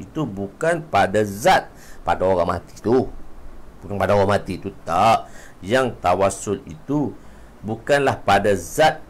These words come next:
yang ditawassulkan, pada zat yang kita sebut ditawassulkan, pada zat, pada orang yang telah kita sebut nama dia. Kita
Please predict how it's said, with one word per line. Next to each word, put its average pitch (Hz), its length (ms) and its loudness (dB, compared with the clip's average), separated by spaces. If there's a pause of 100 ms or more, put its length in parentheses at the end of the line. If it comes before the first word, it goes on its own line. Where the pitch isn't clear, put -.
(180)
yang 120 240 2
ditawassulkan, 147 1040 2 (320)
pada 101 240 2
zat 98 400 -2
yang 135 240 0
kita 139 240 -8
sebut 143 480 -4
ditawassulkan, 123 880 2
pada 101 320 -2
zat, 98 480 -2
pada 113 320 2
orang 120 560 2
yang 135 160 0
telah 135 320 -2
kita 143 240 -6
sebut 135 320 -6
nama 113 400 0
dia. 80 160 -6
Kita 87 240 -8